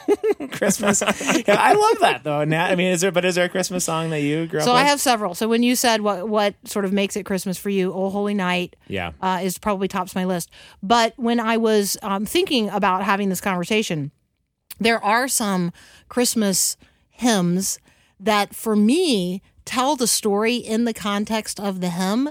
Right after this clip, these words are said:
Speaker 2: And so I find them to be a real blessing. Um, "Hark the Herald Angels Sing."
Speaker 1: Yeah, right.
Speaker 2: And then "Angels We Have Heard on High." Like, both of those, for me, take me to the whole scene with the
Speaker 1: Mm.
Speaker 2: shepherds on the hill and that whole unfolding,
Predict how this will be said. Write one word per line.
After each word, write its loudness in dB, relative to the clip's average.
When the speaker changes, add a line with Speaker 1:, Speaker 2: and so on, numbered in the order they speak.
Speaker 2:
And -2
so -2
I -4
find -2
them 0
to -2
be 0
a -4
real -2
blessing. -6
Um, 0
"Hark -2
the -2
Herald -2
Angels -2
Sing." -4
Speaker 1:
Yeah, -6
right. -10
Speaker 2:
And 0
then 0
"Angels 0
We 0
Have -2
Heard -2
on -2
High." -6
Like, -6
both 0
of -6
those, 0
for -4
me, 2
take -2
me 2
to 0
the -2
whole -2
scene 0
with 0
the -2
Speaker 1:
Mm. 0
Speaker 2:
shepherds 0
on -2
the -4
hill 0
and -2
that -2
whole 0
unfolding, -4